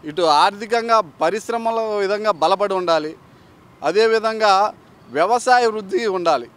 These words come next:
ఒక ఏదో ఒక ముప్పై ఆ పరిశ్రమలు వచ్చాయని కదా, వ్యవసాయాన్ని డెవలప్ చేసుకుంటూ ఆర్థికంగా వెనకబడిన వాళ్ళకి సంక్షేమాన్ని ఇస్తూ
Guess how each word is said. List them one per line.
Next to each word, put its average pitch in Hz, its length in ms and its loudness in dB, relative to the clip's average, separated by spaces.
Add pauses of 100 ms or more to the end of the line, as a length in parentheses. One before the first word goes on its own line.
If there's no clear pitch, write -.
(280)
ఒక 160 280 -6
ఏదో 208 300 0
ఒక 185 120 -2
ముప్పై 170 360 -2
ఆ 196 320 4
పరిశ్రమలు 214 580 -4
వచ్చాయని 190 320 -4
కదా, 139 140 -6
వ్యవసాయాన్ని 240 600 0
డెవలప్ 220 440 0
చేసుకుంటూ 202 640 -2 (480)
ఆర్థికంగా 226 800 2
వెనకబడిన 226 760 2
వాళ్ళకి 202 580 2
సంక్షేమాన్ని 220 800 -2
ఇస్తూ 226 400 -6